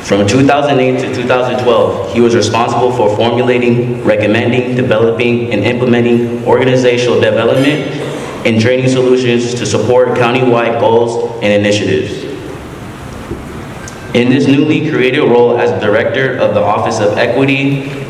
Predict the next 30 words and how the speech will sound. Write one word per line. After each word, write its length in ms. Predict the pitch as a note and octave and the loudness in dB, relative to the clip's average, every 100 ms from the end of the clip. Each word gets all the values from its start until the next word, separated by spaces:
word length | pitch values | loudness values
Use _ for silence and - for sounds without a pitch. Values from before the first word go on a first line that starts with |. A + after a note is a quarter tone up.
| G#2+ | -2
and 160 | G#2 | 0
Racial 520 | A#2 A#2 B2 A#2+ A2+ | 2 2 0 0 -2
Justice, 600 | G#2+ A#2 A#2 C#3+ C#3+ C#3+ C#3+ - - - - - - | 0 0 0 0 -2 -2 -6 -8 -10 -10 -12 -12 -6
he 120 | A#2+ | -2
will 220 | A#2 G#2+ A2+ | 0 2 2
work 220 | B2+ - | 2 0
to 260 | C3 A#2 | 0 2
identify 560 | G2+ G2+ B2+ B2+ C3+ C#3 | 2 2 0 0 0 0
and 240 | C3 A#2 | 0 0
eradicate 500 | G#2+ A2+ B2 A2+ A#2+ | 0 0 -2 -4 -4
systematic, 880 | A#2 A#2 B2+ B2+ B2+ B2+ B2 A#2 A2+ A2+ A#2 - - - - | -4 -4 -4 -4 -2 0 0 -2 -2 -6 -8 -10 -12 -14 -14
systemic, 680 | - C#3+ C#3+ E3+ E3 E3 - | -8 -6 -2 0 0 -2 -4
systemic 1040 | - C#3+ C#3+ D3 C#3+ C#3 C#3+ - C#3 C#3+ | -2 0 0 2 2 0 -2 -6 -8 -6
bias 540 | B2 B2+ C#3 D#3 - - - - | -2 -2 0 -2 -2 -4 -4 -2
and 160 | A2 | 2
racism 680 | A#2+ A#2 G#2+ G2+ A2 G#2+ G#2 | 2 2 0 0 2 2 2
while 220 | G#2 G#2+ G#2+ | 0 0 0
creating 280 | A#2 A#2+ | 0 0
a 140 | G#2+ G#2 | 0 2
culture 300 | A#2+ B2+ A#2 | 0 2 2
of 160 | G#2+ | 0
equity 540 | A#2 B2+ C#3 C#3 C#3 C#3 - | 0 0 0 0 0 -2 -4
and 100 | G#2 | 0
belong, 840 | G#2 G#2+ A#2+ B2+ C3 B2+ - C3 G#2+ | 2 2 2 2 0 0 -4 -8 -4
belonging 600 | A2+ A2+ B2+ C3+ C#3 B2+ | 0 2 2 2 2 2
within 300 | A2+ A2+ B2 | 2 2 2
the 80 | A#2+ | 0
co-, 500 | A#2+ A2 - A#2+ - | 0 0 0 -4 -6
the 60 | A#2 | -4
County 320 | B2 B2 | -2 0